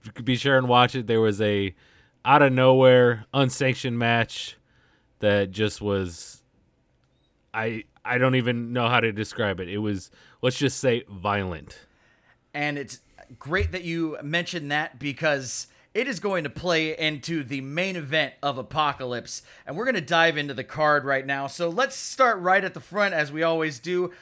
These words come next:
Speaker 2: with Cameron Stewart versus Sir Knight Merrick Donovan. Donovan had a great showing against the shooter Freddie Hudson at March to Glory. Tugboat, who do you got for this match?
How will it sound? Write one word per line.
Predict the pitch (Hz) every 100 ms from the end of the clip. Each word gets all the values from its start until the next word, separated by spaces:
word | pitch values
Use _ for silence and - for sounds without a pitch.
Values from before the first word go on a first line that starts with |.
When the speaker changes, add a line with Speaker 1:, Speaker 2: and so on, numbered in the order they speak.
| - _
Speaker 2:
with | 151 196 196
Cameron | - 320 302 214
Stewart | - - 202 214 - 190
versus | 240 240
Sir | - 311
Knight | 294 302 -
Merrick | 254 302 302 -
Donovan. | 311 294 127 104 - _ _ - - _ -
Donovan | 240 277 240
had | 208 175
a |
great | 160 190
showing | - 196 196 175 156 156 156
against | 151 156 151 - 139
the | 151
shooter | - 202 170
Freddie | - 170 151
Hudson | 147 180 165 143
at | 131
March | 143 143 -
to | 143
Glory. | 123 156 180 147 139 - - - _ _
Tugboat, | - 254 214 170 170 - _ _ _ _ _ _ _ _ _ 190
who | 254
do |
you | 254
got | 262 254
for | 175
this | 127 110
match? | 95 - - - -